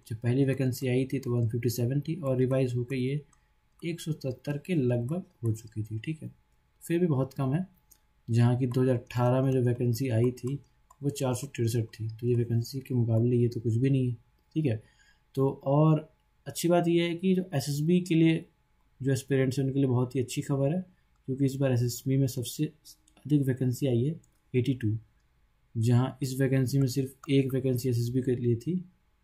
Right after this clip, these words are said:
यहाँ इस बार एटी टू है। तो ये बहुत ही अच्छी खबर है। और चलिए अब आगे और जानकारी देखते हैं। तो ये center से related जानकारी दी गई है कि अगर आप, अ,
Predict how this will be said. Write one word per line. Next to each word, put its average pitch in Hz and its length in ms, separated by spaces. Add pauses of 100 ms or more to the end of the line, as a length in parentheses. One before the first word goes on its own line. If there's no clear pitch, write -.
(120)
यहाँ 117 140
इस 113 80
बार - 180
एटी 120 200
टू 110 200
है। 104 80
तो - 420
ये 120 100
बहुत 110 300
ही 127 60
अच्छी 120 200
खबर 123 320
है। 180 120 (880)
और 117 520 (640)
चलिए 127 240
अब 143 160 (140)
आगे 123 240
और 123 120
जानकारी 117 380
देखते 123 320
हैं। 160 180 (760)
तो 123 80
ये 127 60
center 135 360
से 165 100
related 151 280
जानकारी 151 300
दी 151 160
गई 156 160
है 185 120
कि 170 120
अगर 131 240
आप, 127 220 (540)
अ, 117 300